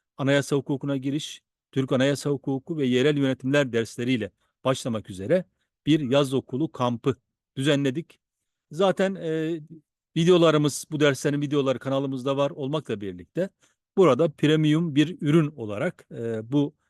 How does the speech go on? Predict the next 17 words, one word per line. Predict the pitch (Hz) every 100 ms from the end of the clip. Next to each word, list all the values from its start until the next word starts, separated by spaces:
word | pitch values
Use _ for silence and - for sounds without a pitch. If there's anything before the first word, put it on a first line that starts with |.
| _
yaz | - 135
okulu | 131 - 110
programını | - 120 104 98 104 151
sizlere, | - 117 95 123 170 _ _ _ -
e, | 117 107
ulaştırıyoruz. | 165 143 123 - 104 98 147 - -
E, | 131 120
gayret, | 123 117 123 -
bunu | 123 127 - _ _
sizlere | - 117 113
sunmaya | - 139 101 131
gayret | 123 101 156 - _ _ _
edeceğiz. | 160 156 143 139 160 - _ _ _
Bununla | 180 190 180
ilgili | 170 147 147 143 -
ayrıntılı | 156 143 143 151 139
bilgileri, | 139 127 113 110 180